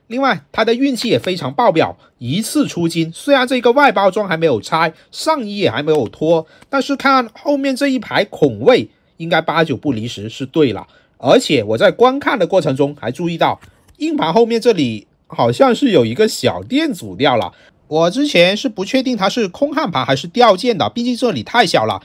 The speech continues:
也没有看到其他元件有粘连在上面的痕迹。万一真的是这个电阻震掉以后导致硬盘不识别的，那可真是捡大漏了。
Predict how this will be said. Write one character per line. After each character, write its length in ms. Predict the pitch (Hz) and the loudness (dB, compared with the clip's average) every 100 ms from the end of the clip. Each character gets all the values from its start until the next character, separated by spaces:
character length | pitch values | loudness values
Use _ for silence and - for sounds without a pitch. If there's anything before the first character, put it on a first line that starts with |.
| _ 143 | _ -2
也 120 | 147 | 0
没 140 | 165 | 2
有 100 | 285 | 2
看 220 | 202 247 | 2 0
到 220 | 240 226 175 | 2 2 2
其 200 | - 170 | -4 -6
他 200 | 214 175 | 0 0
元 180 | 143 | 0
件 200 | 175 214 | 0 -2
有 200 | 139 110 | 0 -2
粘 320 | 101 160 196 190 | -2 -4 -2 -4
连 220 | 113 113 | -4 -2
在 120 | 277 | -2
上 160 | 262 220 | -2 -4
面 140 | 175 | -4
的 80 | 117 | -6
痕 220 | 104 113 | -6 -8
迹。 260 | 170 123 - _ - | -8 -8 -10 _ 2
万 220 | 285 269 | 4 4
一 80 | 233 | 0
真 220 | 285 339 | -2 -2
的 100 | 349 | -2
是 140 | 302 | 0
这 140 | 302 269 | 0 2
个 120 | 214 | 0
电 300 | - 285 208 | 0 0 0
阻 160 | 151 | -4
震 260 | 113 294 254 | -2 -2 0
掉 200 | 269 196 | 2 2
以 100 | 147 | 2
后 160 | 208 143 | 0 0
导 160 | - | -4
致 140 | - 180 | -4 -6
硬 160 | 175 | -6
盘 160 | 117 113 | -8 -6
不 100 | - | -6
识 160 | - | -6
别 160 | 117 120 | -4 -2
的， 160 | 107 98 | -2 -4
那 120 | 185 | -6
可 120 | - | -6
真 200 | - 170 | -6 -4
是 120 | 233 | -4
捡 240 | 269 110 90 | -4 -6 -2
大 280 | 208 196 151 | 0 2 4
漏 200 | 143 107 | 4 2
了。 200 | 85 | -4